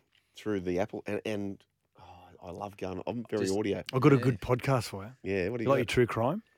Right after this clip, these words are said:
Speaker 1: Yeah.
Speaker 3: So you, did you listen to Bone Valley, the one I told you about?
Speaker 1: I love that.
Speaker 3: Greatest one ever.
Speaker 1: Yep.
Speaker 3: Can't listen to another one 'cause everything is pales in
Speaker 2: Secondary.
Speaker 3: significance to it.
Speaker 2: Yeah, righto.
Speaker 3: The one called The Devil's Apprentice.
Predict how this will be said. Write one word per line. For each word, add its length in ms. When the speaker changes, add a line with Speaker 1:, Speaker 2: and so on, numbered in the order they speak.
Speaker 1:
Yeah. 200
Speaker 3:
So 80
you, 180
did 180
you 80
listen 240
to 60
Bone 280
Valley, 280
the 100
one 80
I 80
told 240
you 80
about? 140
Speaker 1:
I 20
love 220
that. 180
Speaker 3:
Greatest 360
one 120
ever. 380
Speaker 1:
Yep. 220
Speaker 3:
Can't 260
listen 220
to 60
another 260
one 100
'cause 180
everything 380
is 300
pales 360
in 40
Speaker 2:
Secondary. 160
Speaker 3:
significance 640
to 140
it. 80
Speaker 2:
Yeah, 80
righto. 220
Speaker 3:
The 60
one 160
called 180
The 80
Devil's 460
Apprentice. 640